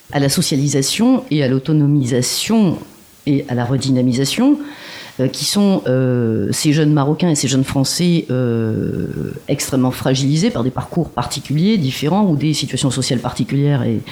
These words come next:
et différentes les uns des autres. Et sur le même questionnaire qui, euh,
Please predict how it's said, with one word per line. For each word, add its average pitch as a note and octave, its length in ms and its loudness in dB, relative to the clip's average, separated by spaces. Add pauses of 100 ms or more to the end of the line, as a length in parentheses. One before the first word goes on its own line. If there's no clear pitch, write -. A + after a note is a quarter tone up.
(400)
et A2 60 0
différentes C3 380 0
les A#2+ 100 0
uns C3+ 80 2
des B2+ 200 0
autres. B3+ 240 2
Et C#3 60 2
sur D3 200 -2
le C#3 100 2
même D#3 720 4
questionnaire D3+ 640 0
qui, B2 420 0
euh, C2+ 360 -2